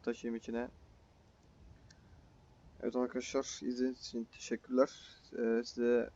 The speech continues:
nanobot'u göstermiş oldum. Ee,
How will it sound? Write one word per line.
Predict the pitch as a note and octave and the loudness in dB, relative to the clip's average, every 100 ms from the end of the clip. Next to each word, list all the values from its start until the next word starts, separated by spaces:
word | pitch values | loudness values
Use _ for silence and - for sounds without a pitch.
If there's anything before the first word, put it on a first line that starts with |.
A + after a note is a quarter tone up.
| - | -8
nanobot'u | A#2 A#2 A2+ A2+ A#2+ | -2 0 2 0 0
göstermiş | A#2 A#2 A#2 A#2 - | -2 0 0 0 0
oldum. | B2 B2 B2+ - - - - - - - - - - - - - - - - - - - - - - | 0 2 -2 -10 -20 -20 -20 -20 -20 -20 -20 -20 -20 -20 -20 -20 -20 -20 -20 -20 -20 -20 -20 -20 -18
Ee, | - | -8